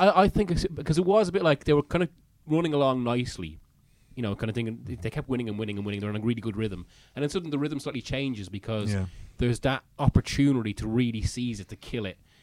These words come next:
Speaker 1: And in a situation that team had never been in together before, and I think that does inform it. Uh,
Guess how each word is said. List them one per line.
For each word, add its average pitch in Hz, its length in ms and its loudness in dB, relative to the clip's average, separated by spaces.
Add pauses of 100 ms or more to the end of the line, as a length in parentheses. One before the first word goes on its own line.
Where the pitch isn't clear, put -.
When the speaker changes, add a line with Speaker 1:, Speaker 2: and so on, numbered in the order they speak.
(200)
Speaker 1:
And 127 140 -6
in 131 140 -6
a 120 40 -6
situation 135 600 0
that 110 160 -4
team 127 260 -2
had 107 100 -4
never 113 160 -4
been 107 100 -4
in 107 80 -6
together 107 320 -6
before, 95 320 -4 (220)
and 156 100 2
I 175 60 6
think 175 160 -2
that 139 120 0
does 135 180 2
inform 135 420 0
it. 82 140 -10 (300)
Uh, 113 280 -8